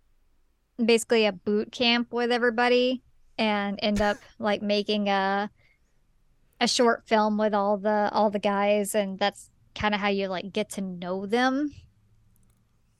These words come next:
Speaker 1: Um, and, you know, obviously the choices you make along the way lead to who you're going to end up dating.
Speaker 2: Mm-hmm.
Speaker 1: But, um,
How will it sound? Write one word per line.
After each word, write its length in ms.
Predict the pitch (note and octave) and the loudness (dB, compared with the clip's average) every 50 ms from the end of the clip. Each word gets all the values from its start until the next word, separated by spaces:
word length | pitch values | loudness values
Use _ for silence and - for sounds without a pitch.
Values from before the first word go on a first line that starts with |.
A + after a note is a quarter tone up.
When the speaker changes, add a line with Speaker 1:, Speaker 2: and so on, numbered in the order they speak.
| _ _ _ _ - | _ _ _ _ -2
Speaker 1:
Um, 600 | B3 A3+ A3 A3 G#3+ G#3 - - - - G#3+ A3 - _ _ _ _ _ _ _ _ _ _ _ _ _ _ - | 0 2 2 2 2 0 -2 -4 -10 -10 -12 -14 -14 _ _ _ _ _ _ _ _ _ _ _ _ _ _ -8
and, 540 | - G#3 G3+ G#3 G3 F#3+ F#3 F#3 A#3 G#3+ G#3+ | -6 -4 -4 -4 -6 -8 -10 -12 -12 -12 -10
you 100 | F#3+ F#3 | -10 -10
know, 140 | F3 F3+ F#3+ | -10 -10 -8
obviously 460 | F3+ F3+ F3+ F#3+ F#3 - - G3 G#3+ | -8 -8 -8 -8 -10 -10 -10 -10 -12
the 60 | G#3 | -12
choices 440 | - - G3+ G3 F3+ - F#3+ F3+ F#3+ | -10 -8 -8 -8 -8 -10 -12 -12 -12
you 60 | F#3 | -10
make 160 | F#3 F#3 - | -10 -10 -8
along 220 | F#3 F#3+ F#3+ F#3+ F#3 | -8 -8 -8 -8 -8
the 60 | F#3 | -10
way 200 | F#3 F#3 F#3 F#3 | -8 -8 -8 -6
lead 220 | F3+ F#3 F3+ F3+ | -6 -8 -8 -10
to 100 | - - | -10 -10
who 180 | F3 F#3 F#3+ F#3 | -10 -8 -10 -8
you're 300 | F#3 F3+ F#3 F#3 F#3 F3+ | -8 -8 -8 -8 -10 -10
going 320 | - F#3 F#3 F#3 F#3 F#3+ | -12 -12 -12 -12 -12 -12
to 280 | - - F#3 F3+ F3+ F3+ | -14 -12 -12 -12 -10 -10
end 220 | A3 A3 F#3 F3 | -10 -10 -10 -10
up 140 | E3+ A#3+ - | -12 -8 -2
dating. 400 | - C4 C#4+ C4 A#3 A3 G#3 G#3+ - - - - - - _ _ _ _ - A3+ | 0 2 2 2 0 -2 -4 -8 -10 -14 -20 -20 -20 -20 _ _ _ _ -10 -6
Speaker 2:
Mm-hmm. 60 | A3 | 0
Speaker 1:
But, 340 | A#3 A3 G#3+ G#3 G3+ - - | 2 2 2 2 2 0 -2
um, 380 | A3+ G#3+ G#3 G3 F#3+ F#3+ F#3+ | -2 -2 -2 -4 -6 -8 -12